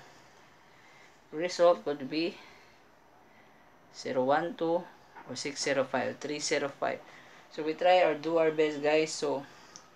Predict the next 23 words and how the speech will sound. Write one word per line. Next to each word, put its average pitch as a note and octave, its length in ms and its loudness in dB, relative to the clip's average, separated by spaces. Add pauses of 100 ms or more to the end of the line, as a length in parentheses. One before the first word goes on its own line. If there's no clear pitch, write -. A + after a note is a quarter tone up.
(220)
and C3+ 240 -2
our C3+ 80 0
matching D3 480 0
here, E3+ 320 4 (880)
the C3+ 160 -2
result, D3+ 480 -2 (1300)
this D3+ 240 -4
result D3 480 -2 (160)
processor. C#3 640 0 (960)
So D3 240 -6
this C#3+ 240 -6
is D#3 160 -8
the C#3+ 80 -2 (240)
result D#3 480 4 (240)
here, D3+ 320 2
upper. D3+ 480 4 (720)
It's - 160 -8
correct G#3 480 6 (320)
from D#3+ 160 -2
previous, F3+ 560 -2
yeah. D#3 240 0 (800)
See - 160 -8
that? D3+ 240 -2